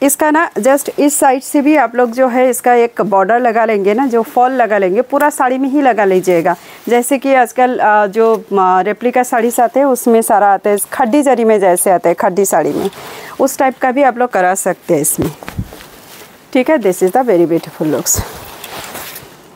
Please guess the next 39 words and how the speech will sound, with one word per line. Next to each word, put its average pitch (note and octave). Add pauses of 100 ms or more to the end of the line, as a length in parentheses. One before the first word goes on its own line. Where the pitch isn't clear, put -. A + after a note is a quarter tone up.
(1800)
साड़ी C4+
wear C#4+
करके D4
अलग G#3+
से C4+
video B3
कर A#3+
रही A3
हूँ, C#4 (180)
ताकि G#3+
बिल्कुल A3+
आराम G3
से A#3+
हो A3+
जाए। A3
এটা E4 (100)
প্লিটস D4
से D#4+
বানিয়ে F3+
দেবো, F#3
বুঝলি? D4 (800)
अ, G3
color B3+
option D#4
तो E4
ज़्यादा C#4+
नहीं D#4+
है, D#4+
तो D#4
इसका D4
भी D4+
हम D4
प्लीट्स C4+
बनाने B3+
का C4
कोशिश G#3+
करते E3+
हैं। D#3+ (360)
चलिए, F#3